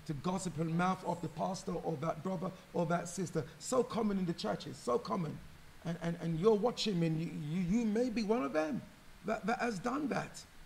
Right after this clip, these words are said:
You know, you, you, you've been offended. And, and, and you, you get, you know, there's a saying,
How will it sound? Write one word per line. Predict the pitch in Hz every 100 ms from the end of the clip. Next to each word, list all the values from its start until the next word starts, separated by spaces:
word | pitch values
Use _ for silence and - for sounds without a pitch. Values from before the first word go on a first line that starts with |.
| - 180 165
You | - 208
know, | 214
you, | 185 190
you, | 170 180 170
you've | 202 180
been | 220
offended. | - 247 269 185 147 - - - -
And, | 170 165 -
and, | 175 170
and | 170 160
you, | 170
you | 151 151 214
get, | 160 214 - - - - -
you | 214
know, | 185 - - - - -
there's | 196 180
a |
saying, | 175 220 185